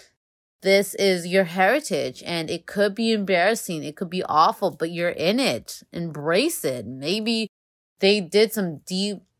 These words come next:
dark, horrible things that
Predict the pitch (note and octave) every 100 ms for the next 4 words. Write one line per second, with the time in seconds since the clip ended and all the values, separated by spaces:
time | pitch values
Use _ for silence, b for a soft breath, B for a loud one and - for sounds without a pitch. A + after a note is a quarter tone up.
0 | _ - F3+ F#3 F#3 - - - F3+ F#3
1 | G3+ G3 F3 F#3 F3+ F3+ G3 F#3 C#3+ D3
2 | D3+ - D#3 D3 C#3+